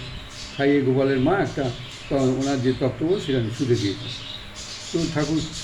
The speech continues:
আর রাখাল মহারাজ দুজনে শুয়ে আছেন। হঠাৎ ঠাকুর ধর্মঘর করে উঠে পড়ে আর, আহ,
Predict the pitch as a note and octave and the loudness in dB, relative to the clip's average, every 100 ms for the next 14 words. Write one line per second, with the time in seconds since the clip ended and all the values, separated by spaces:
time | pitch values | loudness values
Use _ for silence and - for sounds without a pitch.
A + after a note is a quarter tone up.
0 | D#3 C#3 C3+ C#3 C#3 C#3 B2+ B2+ B2 A2+ | -4 0 2 2 2 2 2 4 2 2
1 | E3+ E3 C3 A#2+ A2+ - - - - - | 4 4 2 -2 -4 -8 -14 -16 -16 -18
2 | - D3 F#3 G#3+ - - - - - A3+ | -6 2 8 8 6 -2 -14 -12 -2 0
3 | - F#4+ B2 C3 D3 F3 F3 E3 C#3+ F#3+ | 8 8 10 8 8 6 6 6 8 8
4 | D#3+ C#3 D3+ - - - C#3+ C#3 C3 - | 8 6 2 -8 -14 -8 -4 -4 -6 -10
5 | - - - - - C3 B2 A#2 G#2+ - | -14 -16 -16 -10 0 2 4 2 -2 -8
6 | - - - | -16 -10 -8